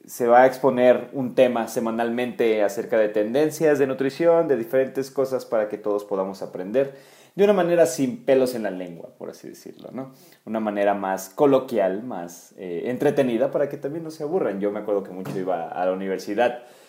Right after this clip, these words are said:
y los maestros me exponían cosas que a lo mejor eran muy interesantes, pero,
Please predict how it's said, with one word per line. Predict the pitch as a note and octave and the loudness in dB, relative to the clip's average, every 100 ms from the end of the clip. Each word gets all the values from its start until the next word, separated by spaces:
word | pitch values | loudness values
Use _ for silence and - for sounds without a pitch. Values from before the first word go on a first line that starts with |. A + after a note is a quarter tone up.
| _ - | _ -12
y | A2+ G#2 G#2 G2+ G2 | -6 -2 0 0 0
los | G2 G2+ | 0 0
maestros | G2+ G2+ B2+ | 0 -2 -2
me | B2+ | -4
exponían | - A2 A2 A2 | -4 -6 -6 -4
cosas | A2+ G#2+ | -6 -6
que | - | -6
a | |
lo | G2 | -6
mejor | G2 G#2 | -4 -4
eran | G#2 G2+ | -4 -4
muy | G#2+ A#2+ | -6 -6
interesantes, | A2+ G#2+ G2 A#2 A#2 E3 G#3+ - _ _ _ _ _ _ - | -4 -2 -2 -4 -6 -8 -10 -12 _ _ _ _ _ _ 2
pero, | C4 - E3 - - | 4 6 6 4 -2